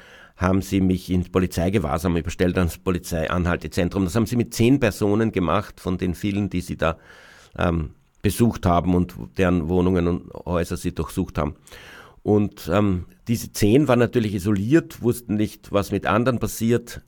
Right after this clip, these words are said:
Ähm, es gab da schon die erste Demo, eine laute Demo von mehreren hundert Personen vorm polizeilichen Anhaltezentrum, war also in den Zellen deutlich zu hören. Ähm, nach vierzig Stunden hätte ich erwartet, dass sie mich wieder nach Hause gehen lassen. Ich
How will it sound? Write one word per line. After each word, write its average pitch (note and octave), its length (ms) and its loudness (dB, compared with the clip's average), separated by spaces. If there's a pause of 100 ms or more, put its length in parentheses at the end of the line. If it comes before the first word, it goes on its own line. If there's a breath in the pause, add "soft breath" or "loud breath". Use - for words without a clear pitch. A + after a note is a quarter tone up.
Ähm, F2 220 -2 (440 loud breath)
es - 120 -6
gab B2+ 240 2
da A2 240 4
schon C#3+ 240 0
die A#2+ 120 0
erste G2+ 340 0
Demo, C#3 520 2
eine A2 140 2
laute F#2+ 460 0
Demo B2 300 0
von G#2 220 -2
mehreren A2+ 300 2
hundert C3 460 2
Personen G#2+ 560 0
vorm G2+ 300 2
polizeilichen G2 680 0
Anhaltezentrum, G#2 920 -4 (500 loud breath)
war F#2+ 100 4
also F#2+ 160 0
in A#2+ 220 2
den G2 240 0
Zellen F#2+ 400 0
deutlich F2+ 420 2
zu G2+ 120 0
hören. F#2 320 4 (840 soft breath)
Ähm, G#2+ 340 0
nach A2+ 180 2
vierzig E3 360 -4
Stunden C#3+ 540 4
hätte A2+ 200 0
ich G#2 80 -2
erwartet, F2+ 460 -2
dass - 140 -8
sie A#2 80 -2
mich G#2 240 -6
wieder A2+ 180 0
nach A2 160 0
Hause F2 240 0
gehen B2 140 0
lassen. B2+ 440 0
Ich - 200 -10